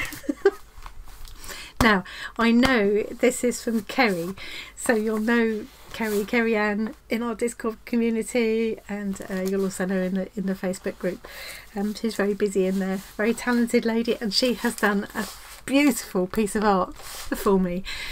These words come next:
Um, and I can't, I've seen it in the photo, but I know it's always when you see things in real life that it's just, it's just really special. So I'm very excited to get in here. I think she said she put a couple of extra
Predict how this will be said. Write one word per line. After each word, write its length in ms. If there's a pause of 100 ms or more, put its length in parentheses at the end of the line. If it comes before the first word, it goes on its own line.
(320)
Um, 400 (400)
and 140
I 80
can't, 280
I've 140
seen 360
it 100
in 120
the 60
photo, 180
but 100
I 100
know 220
it's 200
always 220
when 120
you 80
see 180
things 240
in 100
real 140
life 400 (140)
that 280
it's 400
just, 360
it's 200
just 300
really 180
special. 360
So 140
I'm 180
very 340
excited 500
to 60
get 140
in 160
here. 240 (560)
I 40
think 200
she 100
said 220
she 80
put 160
a 40
couple 280
of 80
extra 340